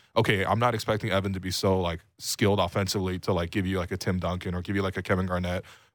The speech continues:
or, or even to give you, like, a prime Ed Davis, which is what he's been doing right now. But, like, we're talking about, like, can we box out, right? And, and those little plays, that's what the Knicks are doing to kill the other team. Yes, Jalen Brunson's been the best player and he's making,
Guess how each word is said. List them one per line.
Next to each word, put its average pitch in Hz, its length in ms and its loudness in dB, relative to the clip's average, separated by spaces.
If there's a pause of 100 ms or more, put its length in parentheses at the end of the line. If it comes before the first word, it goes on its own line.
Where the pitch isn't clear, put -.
(100)
or, 101 120 4
or 104 180 4
even 110 220 -2
to 107 80 -2
give 107 140 0
you, 101 100 0
like, 95 140 -2
a - 40 -4
prime 98 260 2
Ed 92 160 -2
Davis, 95 320 0
which 98 280 -6
is - 60 -10
what 95 100 2
he's 92 120 -4
been 92 200 -6
doing 95 180 -2
right 95 140 -6
now. 98 240 0
But, - 180 0
like, 104 220 2 (240)
we're 139 80 6
talking 147 280 2
about, 120 220 2
like, 98 300 -2
can 113 220 0
we 117 200 0
box 104 420 2
out, 90 240 0 (480)
right? 98 260 0
And, 107 200 0
and 117 300 0
those 123 260 2
little 131 220 2
plays, 110 480 0 (840)
that's 120 320 0
what 117 360 0
the 120 100 4
Knicks 104 240 0
are 107 80 0
doing 98 320 0
to 101 80 -10
kill 95 420 0 (260)
the 104 60 -6
other 98 140 -2
team. 98 320 0
Yes, 123 280 2
Jalen 120 260 2
Brunson's 110 400 0
been 101 180 0
the 98 80 -2
best 95 240 0
player 101 240 2
and 95 80 -2
he's 90 140 -6
making, 101 320 -2